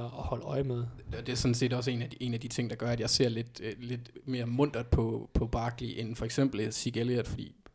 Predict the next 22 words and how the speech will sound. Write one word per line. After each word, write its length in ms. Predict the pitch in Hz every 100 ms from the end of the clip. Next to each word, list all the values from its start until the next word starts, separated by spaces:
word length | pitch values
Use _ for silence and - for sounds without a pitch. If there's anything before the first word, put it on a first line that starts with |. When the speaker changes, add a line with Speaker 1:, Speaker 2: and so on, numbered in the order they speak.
| -
Speaker 2:
bare, 140 | 117
jeg 220 | 107 110 107
kan 80 | 113
ikke 100 | 120
huske, 160 | 117
Zeke, 280 | - 123 120
han 100 | 117
havde 140 | 120
måske 200 | 120 -
tyve 340 | 101 - 123 120
eller 120 | -
sådan 120 | 127
noget 120 | 113
receptions 460 | 113 - 120 - 120
i 40 |
college. 380 | - 123 123 143 - - - -
Barkley, 280 | 120 120
han 100 | 131 123
havde 140 | 123
hundrede 200 | 131 120
og 40 |
to. 280 | - 127 -